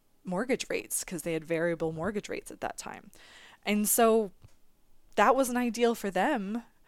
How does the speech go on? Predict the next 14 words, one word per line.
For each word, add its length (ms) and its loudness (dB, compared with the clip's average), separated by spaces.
and 180 0
they 120 0
survived 560 4
it, 140 2
and 120 -6
they've, 260 -2
they're 180 2
on 160 -2
the 120 -4
other 180 -2
side 360 2
of 100 -2
it, 300 -8
right? 380 -4